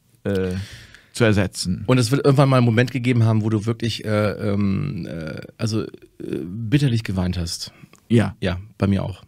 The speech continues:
Speaker 2: Also das ist, das ist ein Moment, den nicht alle Leute zulassen. Also das ist also
Speaker 1: Ja.
Speaker 2: jetzt, also ich kann das jetzt, also das, da habe ich ja damals nicht drüber nachgedacht, aber jetzt, äh, in der Retrospektive und von dem, was ich von anderen Leuten hö-, von anderen Leuten höre,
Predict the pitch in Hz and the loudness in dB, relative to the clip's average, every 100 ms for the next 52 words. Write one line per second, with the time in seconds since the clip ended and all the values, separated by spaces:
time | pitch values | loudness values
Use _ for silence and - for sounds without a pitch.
0 | _ - 101 98 107 107 - 98 101 127 | _ -4 -2 -4 -6 -6 -8 -6 -6 -4
1 | 117 123 113 104 113 123 - - 123 113 | -4 -2 0 0 -2 -4 -10 -4 2 4
2 | 107 104 101 - 107 113 127 117 113 113 | 4 2 0 0 0 0 2 2 4 2
3 | 110 - 104 90 90 90 - - 101 101 | -2 -4 -2 -2 -6 -8 -12 -6 -4 -4
4 | 101 - 98 85 107 98 92 - - - | -6 -8 -6 -2 2 2 0 -6 -14 -12
5 | - - 117 147 - 147 131 127 - - | -12 0 2 2 2 2 2 0 -2 -6
6 | - - 110 - 101 - - - - - | -14 -10 -6 -4 -4 -4 -10 -12 -8 -8
7 | - 95 104 101 104 90 101 101 101 95 | -4 0 2 2 2 0 2 0 -2 -2
8 | 95 95 104 92 87 90 92 - - 95 | 0 0 0 -4 -2 0 0 0 -4 -2
9 | 92 - 98 92 95 107 113 101 - 98 | -2 0 0 0 0 -2 -2 -4 -8 -12
10 | - 101 - 120 107 98 104 101 98 98 | -6 -4 -2 0 -2 -2 -2 -2 -2 -2
11 | 104 104 104 98 107 - - 113 113 107 | 0 0 0 -2 -2 -6 -2 0 2 2
12 | 104 92 107 117 110 | 0 0 2 2 2